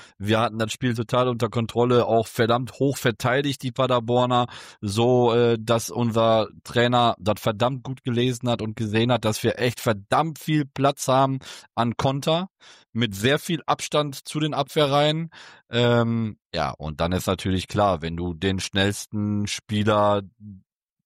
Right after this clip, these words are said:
des Universums hast, äh, aus, äh, Bundesliga und zweiten Liga, dann musst du den natürlich auch bringen, ja, und er ist ja wirklich mit Abstand der schnellste angeblich,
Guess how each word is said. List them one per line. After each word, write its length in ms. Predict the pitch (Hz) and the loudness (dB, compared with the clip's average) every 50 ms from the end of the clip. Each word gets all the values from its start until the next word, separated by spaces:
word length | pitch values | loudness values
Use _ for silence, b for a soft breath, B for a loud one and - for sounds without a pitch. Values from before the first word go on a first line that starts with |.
| _ - 95 | _ -12 -2
des 200 | 90 113 104 - | 0 0 0 0
Universums 840 | - 110 113 117 113 98 104 113 113 117 117 117 123 123 120 - | -2 -4 0 0 2 2 2 2 2 2 2 0 -2 -4 -2 0
hast, 280 | 127 123 127 123 - - | 0 0 0 0 -4 -6
äh, 400 | 123 120 123 123 123 120 120 113 | -4 -2 0 0 2 0 0 0
aus, 300 | 110 117 123 113 - - | 0 -2 -2 -4 -4 -4
äh, 220 | 123 120 113 113 113 | -2 -2 0 -2 -4
Bundesliga 640 | 110 104 113 123 127 127 123 110 127 127 127 123 123 | -6 -4 -4 -2 -2 -2 -4 -4 -4 -4 -2 0 -2
und 120 | 120 117 | -2 -2
zweiten 380 | - - 120 120 127 123 123 123 | -4 0 2 2 2 0 -2 -4
Liga, 340 | 127 127 123 127 127 131 127 B B B B B B B | -2 0 0 2 2 2 0 B B B B B B B
dann 140 | - 101 110 | -2 0 0
musst 180 | 113 113 - - | 0 0 -2 0
du 20 | |
den 160 | 113 113 113 | 0 0 2
natürlich 400 | 113 117 110 - 123 123 113 117 | 2 2 2 2 2 2 2 2
auch 140 | 113 113 110 110 | 2 2 0 0
bringen, 380 | 104 117 131 135 127 104 87 | -2 -2 -2 -2 -2 -4 -2
ja, 100 | 82 82 | -2 -2
und 140 | 82 85 87 | -2 -2 -2
er 80 | 90 92 | -2 -2
ist 80 | - | -2
ja 120 | 98 92 92 | -2 -2 -2
wirklich 200 | 104 104 104 101 | -2 -4 -4 -4
mit 80 | 92 | -2
Abstand 360 | 92 104 - - - 110 101 | -4 -4 -4 -4 -6 -4 -2
der 60 | 101 98 | -2 -4
schnellste 460 | - - 107 107 113 117 - - 113 | -2 0 0 0 0 0 0 -2 -2
angeblich, 640 | 113 120 120 120 127 123 - 139 151 156 - - | 0 0 -2 -2 -2 -2 0 0 -2 -2 -2 -6